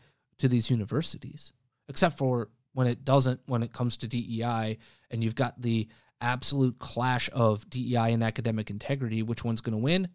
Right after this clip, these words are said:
Harvard answered for us. Penn answered for us. Because they were able to sacrifice at the altar of D E I and win their own way about.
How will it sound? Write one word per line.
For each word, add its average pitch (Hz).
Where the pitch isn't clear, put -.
Harvard 143
answered 143
for 107
us. -
Penn 185
answered 113
for 101
us. -
Because 135
they 147
were 151
able 143
to 135
sacrifice 135
at 120
the 123
altar 156
of 113
D 123
E 120
I 117
and 147
win 131
their 123
own 110
way 104
about. 113